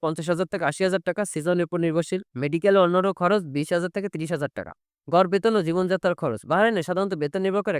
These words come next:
কাজের ধরন ও দক্ষতার উপর। শ্রমিকদের বেতন ত্রিশ হাজার থেকে ষাট হাজার টাকা হতে পারে, ড্রাইভার বা সিকিউরিটি গার্ড পঁয়তাল্লিশ হাজার থেকে নব্বই হাজার টাকা, টেকনিশিয়ান বা হোটেল স্টাফদের ষাট হাজার থেকে এক লাখ বিশ হাজার টাকা।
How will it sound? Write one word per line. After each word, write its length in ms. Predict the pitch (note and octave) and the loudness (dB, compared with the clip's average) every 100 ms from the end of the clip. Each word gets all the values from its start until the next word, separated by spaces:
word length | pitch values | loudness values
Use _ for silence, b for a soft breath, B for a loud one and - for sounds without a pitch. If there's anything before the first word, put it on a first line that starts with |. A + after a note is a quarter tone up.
| C#3 | -2
কাজের 200 | C3+ D#3+ | -2 -2
ধরন 140 | E3+ F#3+ | 0 0
ও 20 | E3+ | 0
দক্ষতার 380 | C3+ - D#3+ D3 | -2 -2 -2 -2
উপর। 160 | B2 G#2+ D3+ - | -2 -6 -10 -6
শ্রমিকদের 480 | F3 F#3 G3 F3+ F#3 | 0 2 2 0 0
বেতন 240 | F3 F#3+ G3 F#3 _ _ _ | 0 2 0 -2 _ _ _
ত্রিশ 180 | E3 F3+ | -2 2
হাজার 160 | F3+ F3+ - | 2 2 0
থেকে 140 | F3+ F3+ | -6 0
ষাট 180 | D#3+ D3+ | 0 0
হাজার 180 | E3 F3 E3+ | 0 0 0
টাকা 120 | D#3+ | 0
হতে 140 | D#3+ E3 | -2 0
পারে, 120 | D#3 E3 D3+ | 0 -2 0
ড্রাইভার 320 | C#3 D3 E3+ | 2 4 2
বা 60 | E3 - | 0 -2
সিকিউরিটি 300 | C#3+ D#3+ E3 | -4 -2 0
গার্ড 160 | E3+ F3 _ _ _ | 0 -2 _ _ _
পঁয়তাল্লিশ 320 | D3 D3 E3+ F#3 | 0 0 0 2
হাজার 160 | F3 F3 | 0 0
থেকে 140 | F#3+ E3+ | 0 0
নব্বই 200 | C3 D#3+ | 2 2
হাজার 140 | E3+ E3 | 2 0
টাকা, 160 | D#3+ E3+ F3 - | -2 -2 -4 -6
টেকনিশিয়ান 440 | D3 D#3 - E3+ | -4 -4 -2 -2
বা 40 | E3+ | 0
হোটেল 160 | D3 E3 E3 | -2 -2 -2
স্টাফদের 340 | - D#3+ E3 G3 - | -2 -4 -2 -4 -2
ষাট 160 | C#3+ D#3+ | -2 -2
হাজার 140 | D#3+ - | -4 -6
থেকে 120 | E3 | -6
এক 60 | D3 | -4
লাখ 80 | C#3+ B2+ | -4 -4
বিশ 100 | B2 C#3+ | -4 -2
হাজার 160 | B2+ - | -4 -6
টাকা। 140 | F2 | -12